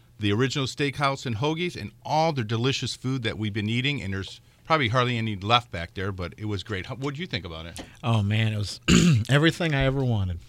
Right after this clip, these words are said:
Speaker 2: <laughs> especially for right now. Perfect afternoon for some hearty eating, sandwiches. Oh, man.
Speaker 1: It was good. Um, how's, how's things going, Jose?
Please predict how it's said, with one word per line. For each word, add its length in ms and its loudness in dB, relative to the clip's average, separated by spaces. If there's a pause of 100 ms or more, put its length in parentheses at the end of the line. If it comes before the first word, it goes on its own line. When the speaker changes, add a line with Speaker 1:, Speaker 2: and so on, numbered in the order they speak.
Speaker 2:
<laughs> 120 -2 (160)
especially 720 6
for 320 4
right 260 4
now. 460 2 (380)
Perfect 420 4
afternoon 500 4
for 180 2
some 200 0
hearty 560 4 (280)
eating, 440 6 (400)
sandwiches. 720 0 (220)
Oh, 180 0
man. 420 -6
Speaker 1:
It 100 -2
was 180 0
good. 340 -6 (420)
Um, 420 4 (320)
how's, 340 -4
how's 220 2
things 200 -6
going, 320 -4
Jose? 400 -8